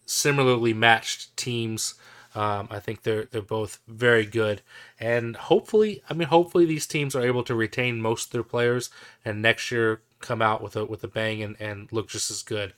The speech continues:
Hopefully, um, but we'll see what, we'll see who gets, you know, a chance to play at the next level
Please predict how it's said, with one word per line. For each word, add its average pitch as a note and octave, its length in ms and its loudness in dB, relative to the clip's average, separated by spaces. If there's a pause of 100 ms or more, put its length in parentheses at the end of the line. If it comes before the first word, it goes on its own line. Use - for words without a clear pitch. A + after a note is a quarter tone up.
(280)
Hopefully, G2+ 640 -2 (300)
um, G#2 140 -8
but G#2+ 100 -8
we'll G#2+ 140 -4
see - 220 -6
what, A2 240 -2 (340)
we'll C3 100 2
see D#3+ 220 2
who D3 160 2
gets, C#3 460 2 (340)
you D3+ 80 -2
know, A#2 200 2 (1000)
a - 80 -20
chance C3+ 340 2
to C3 100 -6
play B2+ 200 4
at B2+ 100 2
the A#2 80 -4
next A#2+ 240 0
level B2+ 360 0